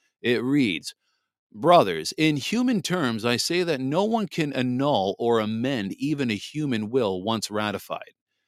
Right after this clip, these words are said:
Now, the promises were made to Abraham and to his descendants." It does not say, "and to the descendants," as referring to many, but as referring to one, "and to your descendant who is Christ."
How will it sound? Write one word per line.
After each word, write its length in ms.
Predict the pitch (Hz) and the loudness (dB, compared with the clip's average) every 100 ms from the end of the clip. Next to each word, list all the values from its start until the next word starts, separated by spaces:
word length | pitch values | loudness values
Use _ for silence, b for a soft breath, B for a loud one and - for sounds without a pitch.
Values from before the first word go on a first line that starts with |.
| _ _ | _ _
Now, 200 | 107 117 | -2 0
the 100 | 110 | 0
promises 960 | - 165 247 277 147 104 - 107 98 107 - | -2 4 4 4 2 0 -2 0 -2 -2 -2
were 220 | 113 123 | 2 2
made 400 | 117 127 196 214 | 2 2 0 0
to 120 | 113 - | -2 0
Abraham 640 | 123 113 104 92 92 95 | 0 0 -2 -4 -4 -4
and 140 | 123 107 | -6 -4
to 140 | 120 | -4
his 180 | 107 95 | -4 -6
descendants." 800 | 101 - 165 156 92 - - - _ _ _ _ _ _ | -6 -2 0 0 -4 -12 -20 -20 _ _ _ _ _ _
It 200 | - 113 | -4 -2
does 260 | - 147 147 | 2 2 2
not 260 | 160 147 - | 0 0 0
say, 420 | 147 123 101 107 | 0 2 2 0
"and 460 | 143 170 131 117 - _ _ _ _ - | -2 0 2 0 -6 _ _ _ _ -4
to 160 | 139 | 0
the 140 | 120 107 | 0 0
descendants," 680 | 87 98 98 85 - 87 - b b b | -6 -4 -4 -6 -18 -18 -18 b b b
as 220 | 131 131 123 | 0 2 2
referring 440 | 117 139 147 139 | 2 2 2 2
to 140 | - 120 | 0 0
many, 320 | 117 151 123 | 0 0 -2
but 260 | 98 127 120 | 2 0 0
as 200 | 120 - | -4 -4
referring 680 | 104 - - 233 269 151 120 | -6 -6 -2 0 0 0 -4
to 160 | 127 | -6
one, 480 | 101 92 80 90 131 _ b b b _ | -6 -6 -8 -8 -10 _ b b b _
"and 180 | 139 139 | -2 0
to 100 | 147 | 0
your 380 | 127 113 147 277 | 0 6 6 6
descendant 540 | 247 - 104 95 98 | 4 0 0 -2 -4
who 120 | 110 | -4
is 140 | 107 - | -6 -6
Christ." 580 | - - - - - | -2 -2 -2 -6 -10